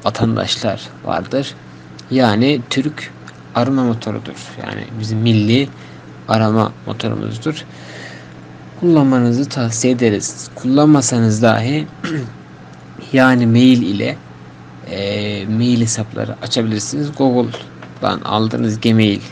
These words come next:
Hotmail hesapları yerine, e, yani mail hesaplarını kullanmanızı şiddetle tavsiye ederiz. Benim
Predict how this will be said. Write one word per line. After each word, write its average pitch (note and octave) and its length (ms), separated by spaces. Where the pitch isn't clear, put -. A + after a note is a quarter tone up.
Hotmail G#2+ 540
hesapları G#2 500
yerine, A2+ 420
e, G2+ 100
yani B2+ 560
mail C3 240
hesaplarını A2 560
kullanmanızı A2+ 720
şiddetle - 540
tavsiye B2 480
ederiz. G#2+ 360
Benim A#2 260